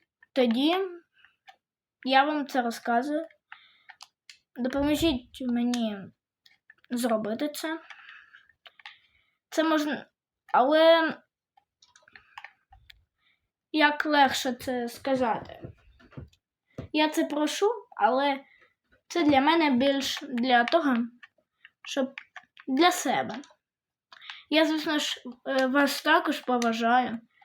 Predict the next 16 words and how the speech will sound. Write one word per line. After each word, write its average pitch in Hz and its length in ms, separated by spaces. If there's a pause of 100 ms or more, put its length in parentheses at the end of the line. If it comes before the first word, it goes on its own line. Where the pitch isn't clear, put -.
(520)
Хочу 269 600 (800)
дати 262 680 (180)
вам 254 260
всім 262 500
увагу. 247 720 (1600)
Хочу 269 220
вам 294 160
дати 285 260
розуміння, 277 600
що 247 420
ви 262 180
для, 254 300 (140)
е, 226 640
мене 269 260
всі 262 240
дорогі. 226 720